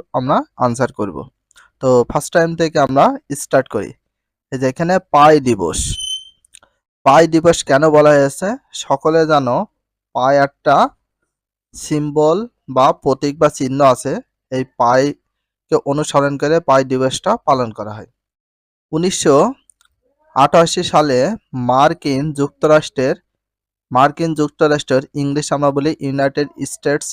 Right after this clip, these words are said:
of America, যেটাকে আমরা সংক্ষিপ্তভাবে বলি ইউএসএ। ইউতে ইউনাইটেড স্টে-, স্টেটস অফ এতে আমেরিকা। সান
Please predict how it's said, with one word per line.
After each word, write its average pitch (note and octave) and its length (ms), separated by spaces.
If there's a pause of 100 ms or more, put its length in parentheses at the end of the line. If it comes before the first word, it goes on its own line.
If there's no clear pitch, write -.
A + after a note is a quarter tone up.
(120)
of - 80 (220)
America, A2+ 400 (760)
যেটাকে C3 340
আমরা C#3+ 260
সংক্ষিপ্তভাবে C#3 720
বলি C#3 280 (340)
ইউএসএ। - 1500 (800)
ইউতে C#3+ 520 (120)
ইউনাইটেড C#3+ 560 (260)
স্টে-, C#3 300
স্টেটস - 520 (500)
অফ C3 180 (220)
এতে F3 200 (300)
আমেরিকা। C3 540 (1160)
সান E3+ 420